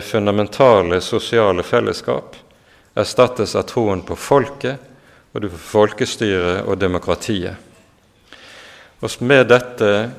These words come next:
kommer ideen om det myndige mennesket inn i kulturen, og mennesket overtar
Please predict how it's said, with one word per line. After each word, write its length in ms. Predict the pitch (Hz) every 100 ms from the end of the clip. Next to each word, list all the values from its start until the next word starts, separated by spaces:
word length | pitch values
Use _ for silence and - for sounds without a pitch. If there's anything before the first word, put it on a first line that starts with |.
| -
kommer 520 | - 123 110 107 117
ideen 640 | 107 110 139 113 92 92 101
om 380 | 107 98 95 92 95
det 180 | 110 98
myndige 720 | 95 98 104 117 120 113 92
mennesket 1400 | 85 90 104 113 - - 120 - - - - _ _ _
inn 320 | 123 104 90 98 -
i 300 | 101 95 90
kulturen, 680 | - 90 - 131 117 104 151 147 - - - - - - - _ _ _ _ _ _
og 520 | 107 110 117 113 - 104
mennesket 840 | 107 107 120 139 143 - - 101
overtar 840 | 101 113 123 127 123 - 98 95 101